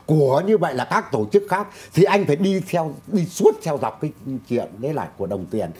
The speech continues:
Có nghĩa là chi tiêu cho nó đến tận. Như vậy là các cái tổ chức đoàn thể, pháp luật, thế rồi là lực lượng bảo vệ trật tự và an toàn địa phương mà chỉ cho nó rõ đích danh ra là lực lượng hay là công an, công an viên ở xóm, ở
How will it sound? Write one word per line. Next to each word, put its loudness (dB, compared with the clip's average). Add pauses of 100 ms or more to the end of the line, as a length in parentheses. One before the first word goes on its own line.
(180)
Có 0
nghĩa 4
là 0
chi -4
tiêu -4
cho -6
nó -10
đến -6
tận. -8 (240)
Như 4
vậy 0
là -4 (540)
các -6
cái -6
tổ -8
chức -8
đoàn -8
thể, -12 (560)
pháp -6
luật, -6 (540)
thế 0
rồi -2
là -8
lực -10
lượng -4
bảo -10
vệ -6
trật -10
tự -8
và -12
an -12
toàn -10
địa -12 (100)
phương -4 (320)
mà 0
chỉ -2
cho -2
nó -2
rõ -6
đích -8
danh -6
ra -6
là -8 (260)
lực -10
lượng -4 (100)
hay -6
là -10 (180)
công -4
an, -8 (600)
công -2
an -6
viên -2 (420)
ở -4
xóm, -4
ở -6